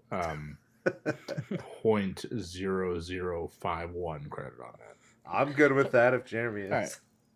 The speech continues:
Speaker 3: <laughs> Um, since we're probably not gonna get it right, we're, are, are we on the right track?
Speaker 1: You are on the very right track.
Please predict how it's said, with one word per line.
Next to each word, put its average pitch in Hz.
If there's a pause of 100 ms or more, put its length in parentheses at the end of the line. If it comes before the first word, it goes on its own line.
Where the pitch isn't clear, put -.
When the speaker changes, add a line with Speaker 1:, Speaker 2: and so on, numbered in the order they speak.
(100)
Speaker 3:
<laughs> -
Um, 147
since -
we're 156
probably 190
not 165
gonna 156
get 147
it 131
right, 127
we're, 127
are, 117
are 135
we 147
on 147
the 135
right 123
track? 104 (580)
Speaker 1:
You 120
are 110
on 104
the 101
very 101
right 82
track. -